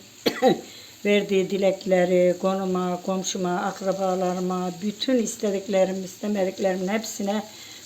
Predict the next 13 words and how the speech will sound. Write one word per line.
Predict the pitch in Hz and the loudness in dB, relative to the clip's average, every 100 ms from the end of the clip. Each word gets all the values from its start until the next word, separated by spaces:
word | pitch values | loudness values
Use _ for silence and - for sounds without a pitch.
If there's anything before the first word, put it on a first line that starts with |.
| - | -2
dua | 202 214 214 | 2 2 4
ettim | 190 185 - 185 185 | 4 2 0 0 4
orada. | 185 180 180 190 185 | 4 2 2 2 4
Selam, | - 185 190 180 170 196 190 180 | 4 4 4 2 -2 -2 -2 -2
selamlarını | - 185 185 185 185 180 185 185 | 0 2 2 2 2 2 0 -2
götürdüm. | 196 196 220 196 214 202 202 - - - - - - - - - - | -4 -4 -4 -2 0 -2 -4 -10 -20 -20 -20 -20 -20 -20 -20 -20 0
<coughs> | 240 240 - | 2 4 6
Rabbim | 226 214 214 - 214 | 6 6 4 2 2
herkese | 214 214 202 - 196 | 2 -2 -4 -2 -2
nasip | 196 202 - 226 | -2 -2 -2 0
etsin | 226 226 226 220 | 0 -2 -2 0
ya | 220 214 214 | 0 0 -2
Rabbim. | 214 208 - 214 208 208 | -2 -4 -2 0 2 0